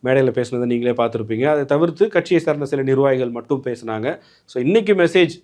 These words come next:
என்னங்கிறத விஜய் கிளியரா சொல்லிட்டாரு. இன்னொன்னு, அஹ், சினிமா பத்தி விஜய் வந்து சினிமாத்தனமா இருக்காரு,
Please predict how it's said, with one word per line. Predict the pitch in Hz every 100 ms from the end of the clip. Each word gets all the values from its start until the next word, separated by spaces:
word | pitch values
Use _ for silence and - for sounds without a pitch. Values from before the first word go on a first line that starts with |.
| _
என்னங்கிறத | 123 139 156 135 131 139
விஜய் | 131 135
கிளியரா | 131 131 127
சொல்லிட்டாரு. | 117 117 117 131
இன்னொன்னு, | 156 180 170 139 _ _ _ -
அஹ், | 113
சினிமா | 110 180 208 175
பத்தி | 139 113 - _ _ _ _ _ _ _ _ _ _
விஜய் | 135 151 175
வந்து | 165 160 165 160 139 120 107 98
சினிமாத்தனமா | 147 165 165 151 143 143
இருக்காரு, | 135 135 127 120